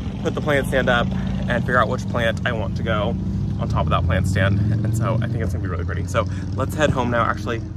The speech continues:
Brent and I are gonna go get lunch. We're hungry. I'm hangry. <laughs> We're gonna go get food, and then we'll be back home. We had to pull over because this tree just caught my eye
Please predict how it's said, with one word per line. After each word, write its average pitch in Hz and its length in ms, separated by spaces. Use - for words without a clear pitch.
Brent 117 180
and 113 80
I 104 40
are - 40
gonna 113 120
go 98 80
get 87 140
lunch. - 240
We're - 80
hungry. - 380
I'm 131 160
hangry. - 440
<laughs> 285 600
We're 156 140
gonna 147 60
go 135 120
get 110 180
food, 107 280
and 123 140
then 107 320
we'll 101 160
be 104 180
back - 200
home. - 240
We 135 60
had 123 160
to - 60
pull 117 280
over 107 480
because 107 420
this - 280
tree 104 440
just - 280
caught - 280
my 104 140
eye - 440